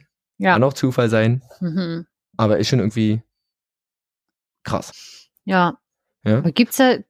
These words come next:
Speaker 1: zu Studien wahrscheinlich nicht, ne, wie viele von den Menschen, die da eine Waffe in der Hand haben und da jemanden getötet haben, wie viele irgendwie durch so einen N R A-Bezug?
Speaker 2: Wenn, dann hab, gibt's vielleicht, wenn, dann hab ich's tatsächlich nicht gefunden, oder es wird halt
Speaker 1: Hm.
Speaker 2: geguckt, dass die, ähm,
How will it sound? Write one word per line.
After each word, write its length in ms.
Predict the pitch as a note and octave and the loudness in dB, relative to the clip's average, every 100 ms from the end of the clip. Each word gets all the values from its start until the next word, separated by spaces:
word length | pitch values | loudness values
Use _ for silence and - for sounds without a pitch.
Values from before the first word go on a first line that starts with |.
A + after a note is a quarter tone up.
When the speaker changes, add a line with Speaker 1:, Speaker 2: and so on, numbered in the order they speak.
| _ | _
Speaker 1:
zu 140 | - | -4
Studien 340 | - B3 A#3+ F#3 | 0 2 4 4
wahrscheinlich 420 | D#3 F#3+ E3 D#3+ | 2 0 0 0
nicht, 220 | F#3 F3+ | -2 -2
ne, 180 | D#3+ D#3+ | -2 -2
wie 80 | D#3+ | -2
viele 280 | F#3+ E3+ | 0 0
von 540 | E3 E3+ D#3+ E3 D#3+ D#3+ _ _ _ _ _ _ _ _ _ _ - _ _ | 0 -2 -2 -4 -10 -16 _ _ _ _ _ _ _ _ _ _ -20 _ _
den 140 | F3 E3 | -8 -4
Menschen, 420 | E3 E3+ F3 D#3+ | -4 -2 -2 -2
die 160 | D#3+ D#3 | -2 0
da 120 | D#3 | 2
eine 160 | D#3 | 2
Waffe 260 | D#3 D3+ - | 0 0 0
in 100 | D#3 | 0
der 140 | D3+ | -2
Hand 300 | D#3+ D#3 - E3 | -2 -4 -2 0
haben 240 | D3+ D3+ | 0 0
und 200 | C#3+ C#3+ | -4 0
da 220 | C#3+ C#3 | 0 2
jemanden 340 | C3+ D3+ C#3+ D3 | 0 -2 -2 -2
getötet 420 | C#3+ F3+ - - | -2 -4 -4 -4
haben, 200 | D#3 D#3+ | -2 -4
wie 60 | |
viele 260 | D3+ F3+ D3+ | -4 -2 0
irgendwie 240 | C3 C#3+ | 0 -2
durch 160 | C3 D3+ | 0 -2
so 80 | D3 | -2
einen 80 | G#2+ | -2
N 140 | D3+ | 0
R 160 | G#2+ C3+ | 0 -2
A-Bezug? 480 | E3 - D#3 - - _ _ _ _ _ _ _ _ - - - - - - - - - - - - | -2 -4 -4 -6 -14 _ _ _ _ _ _ _ _ -20 -20 -20 -20 -20 -20 -20 -20 -20 -20 -20 -2
Speaker 2:
Wenn, 200 | A#2 B2+ | 2 4
dann 120 | A#2+ | 4
hab, 180 | A2+ - | 0 -2
gibt's 440 | B2 C3 - - - | -4 -4 -6 -14 -12
vielleicht, 560 | - A#2 A2+ E3+ - - _ _ - | -4 0 2 0 -4 -14 _ _ 0
wenn, 120 | B2 | 0
dann 180 | A#2+ A2 | 2 0
hab 100 | B2 | -2
ich's 180 | B2+ | -6
tatsächlich 320 | - A#2 A#2+ B2 | -6 -2 0 0
nicht 160 | A#2 | -2
gefunden, 300 | A#2 - B2+ | -2 -2 0
oder 120 | G#2 | 0
es 120 | A#2+ A#2+ | 0 0
wird 120 | A#2+ | -2
halt 180 | A2 E3+ | -2 -4
Speaker 1:
Hm. 80 | E3 | -8
Speaker 2:
geguckt, 240 | C3+ A2 | -6 -4
dass 100 | G#2 | -4
die, 240 | - G#2 | -2 -2
ähm, 480 | G2+ G2 G2 G2 G2+ | 0 0 0 -2 -4